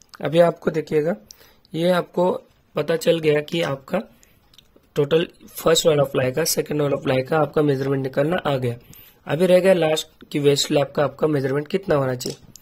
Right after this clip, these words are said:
तो उसको देखिएगा, सिंपल आप लोग को हमें क्या करना होगा, ज़्यादा से ज़्यादा देखिए आपको ये बॉटम लेवल है। अभी देखिए यहाँ पर थिकनेस कितना होगा, यहाँ पर जो है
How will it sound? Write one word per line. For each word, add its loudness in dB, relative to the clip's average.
तो -12
उसको -8
देखिएगा, -6
सिंपल -4
आप -4
लोग -8
को -4
हमें -4
क्या -4
करना -4
होगा, -6
ज़्यादा -2
से -12
ज़्यादा -6
देखिए -8
आपको -6
ये -2
बॉटम 0
लेवल -4
है। 0
अभी -6
देखिए -4
यहाँ -2
पर -2
थिकनेस -4
कितना -4
होगा, -2
यहाँ 0
पर 0
जो 0
है -4